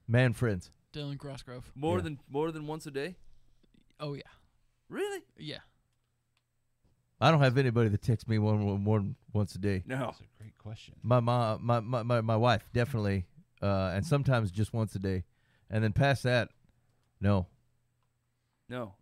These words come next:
Speaker 3: I, I tell you what, if a
Speaker 4: I'm
Speaker 3: text
Speaker 4: spread
Speaker 3: message,
Speaker 4: out.
Speaker 3: if a text message string goes longer than four interchanges, I start letting out audible guffs.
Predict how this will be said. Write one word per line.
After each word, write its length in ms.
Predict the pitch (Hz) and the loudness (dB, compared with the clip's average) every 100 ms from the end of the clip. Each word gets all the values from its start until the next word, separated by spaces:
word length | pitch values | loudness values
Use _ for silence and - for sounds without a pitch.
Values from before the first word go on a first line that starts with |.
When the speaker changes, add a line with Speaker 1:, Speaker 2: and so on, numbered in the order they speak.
| _ | _
Speaker 3:
I, 140 | 120 135 | -6 -4
I 60 | 139 | -6
tell 160 | 170 | -4
you 100 | 165 160 | -4 -2
what, 140 | 135 | -4
if 140 | 120 | -6
a 80 | 127 | -8
Speaker 4:
I'm 60 | 120 | -6
Speaker 3:
text 180 | 180 - | -6 -8
Speaker 4:
spread 140 | 160 | -8
Speaker 3:
message, 140 | 127 120 | -6 -6
Speaker 4:
out. 220 | 107 98 - - _ - | -8 -10 -18 -20 _ -20
Speaker 3:
if 100 | 127 | -18
a 60 | 165 | -8
text 280 | 220 220 | -8 -6
message 280 | 196 175 147 | -8 -10 -14
string 260 | - 160 151 | -10 -8 -6
goes 240 | 135 127 | -6 -6
longer 280 | 147 147 139 | -8 -6 -8
than 180 | 113 113 | -10 -14
four 580 | - 143 156 151 147 - | -10 -6 -4 -2 -2 -4
interchanges, 800 | 139 123 - 117 107 101 - _ _ _ _ | -8 -10 -10 -10 -10 -14 -18 _ _ _ _
I 100 | 127 | -12
start 260 | - 151 120 | -6 -6 -4
letting 240 | 131 117 | -6 -6
out 140 | 113 110 | -8 -4
audible 320 | 123 117 110 | -6 -6 -10
guffs. 460 | 104 113 - - | -10 -8 -8 -12